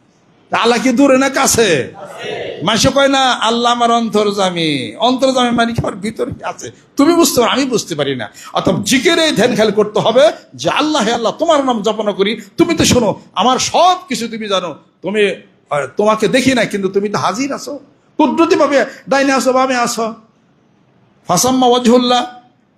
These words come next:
আল্লাহ পাক বলেন, "যেদিকেই তোমার মুখ ঘোরানো, আইনামা তাকুনু।" হ্যাঁ, আল্লাহ পাক বলেন যে, "যেদিকেই তুমি তোমার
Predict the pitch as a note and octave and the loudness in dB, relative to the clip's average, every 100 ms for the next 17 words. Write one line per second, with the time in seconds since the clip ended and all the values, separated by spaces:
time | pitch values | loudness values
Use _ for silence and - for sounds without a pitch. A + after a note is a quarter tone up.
0 | - F3 B3 B3 A#3+ A#3 B3 A#3+ A#3 - | -4 0 0 0 -2 0 0 0 -6 -8
1 | - A3+ A#3+ B3 B3 A#3+ A#3+ A3+ A#3+ F#3+ | -2 0 0 0 0 0 2 0 0 -2
2 | A3+ A3+ G3 A3 A#3+ A#3 A3+ A3 A3 C4+ | -2 -4 -4 -4 -2 0 0 -2 -2 0
3 | B3 D4+ - - _ _ - - - - | 0 -2 -8 -18 _ _ -20 -16 -16 -12
4 | A#2+ A2+ G#2+ - D3+ C3 G#2 C3+ A3 A#3 | -10 -10 -10 -2 0 0 -2 0 0 2
5 | B3+ A#3+ A#3+ G3+ - - - C3 C#3 A#3 | 0 2 2 0 -2 -16 -8 -4 0 2
6 | B3+ D#4 D#4 D4 C4+ C4+ C4 B3 | 2 2 0 2 0 0 0 0